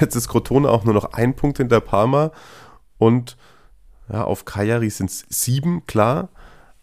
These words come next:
aber so wie die da gefightet haben,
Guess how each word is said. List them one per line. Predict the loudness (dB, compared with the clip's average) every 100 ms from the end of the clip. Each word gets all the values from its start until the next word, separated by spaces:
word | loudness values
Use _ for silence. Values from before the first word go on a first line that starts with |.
| 2
aber | 6 6 4 0 -14 _ -12
so | 0 0
wie | 0
die | -4 2
da | 2 4
gefightet | 2 2 2 2 -2 0
haben, | 0 0 -2